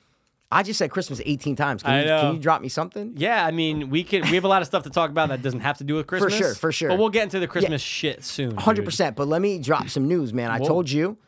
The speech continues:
Speaker 2: Yeah. <clears throat> Who's Jew?
Speaker 1: I told this story not with my little brother the episode before that,
Speaker 2: Ah.
Speaker 1: that I went on an interview for this job at N C C.
Speaker 2: Mm-hmm.
Speaker 1: Uh, they call it an education assistant.
Speaker 2: Mm.
Speaker 1: Um,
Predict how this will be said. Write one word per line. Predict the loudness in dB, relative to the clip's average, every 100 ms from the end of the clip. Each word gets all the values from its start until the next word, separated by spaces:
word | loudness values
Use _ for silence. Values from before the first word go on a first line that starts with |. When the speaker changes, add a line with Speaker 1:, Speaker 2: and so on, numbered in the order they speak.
| -4
Speaker 2:
Yeah. | -4 -4 0
<clears throat> | 0 0 -6
Who's | -6
Jew? | -2 -4 -4 -10 -8
Speaker 1:
I |
told | -2 0 2
this | 0
story | 0 0 2 0 0 -2 -8 _
not | 2 2 2
with |
my | 2
little | 2 0
brother | 0 0 -2
the | -4 -4
episode | -6 -4 -4
before | -4 -2 2 2
that, | 2 2 2
Speaker 2:
Ah. | 4 0 -2
Speaker 1:
that | 0
I | 2
went | 2 0
on | -2
an | 2
interview | 2 2 2 0 0 -2 -10 -20
for | -4 0 0 0 0 -4 -6
this | -8 -6
job | -2 0 0 -2 -2
at | -2 -2
N | -6 -8
C | -10 -10
C. | -4 -2 0 0 -2
Speaker 2:
Mm-hmm. | -4 -6 -4
Speaker 1:
Uh, | -2 -2 -4 -6
they | -6 -4
call | -2 0
it | -2
an | -6
education | -10 -12 -8 -8 -6 -10
assistant. | -8 -10 -8 -6 -6 -8 _
Speaker 2:
Mm. | -14 -10 -2 2
Speaker 1:
Um, | 4 4 2 0 -2 -4